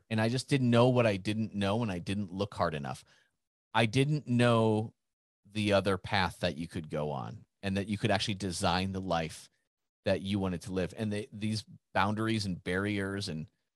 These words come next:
me getting a corporate job and settling for, like, a three to four percent raise every year, like, that's, you don't have to,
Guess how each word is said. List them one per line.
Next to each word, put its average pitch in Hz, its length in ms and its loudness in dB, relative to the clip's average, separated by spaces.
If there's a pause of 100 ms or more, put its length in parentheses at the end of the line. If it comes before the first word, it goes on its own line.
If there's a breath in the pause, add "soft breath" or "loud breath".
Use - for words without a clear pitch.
(300)
me 113 140 0
getting 107 220 -2
a 104 40 -2
corporate 104 280 -2
job 98 260 4
and 87 100 -4
settling 98 380 0
for, - 120 -6
like, 87 140 -2
a 82 100 -4
three 101 280 -6
to 95 80 -6
four 98 220 -2
percent 87 320 -6
raise 98 280 0
every 92 480 -2 (380)
year, 101 540 0 (760)
like, 113 140 0 (760)
that's, - 340 -8
you 107 100 -8
don't 110 140 0
have 107 140 -4
to, - 80 -16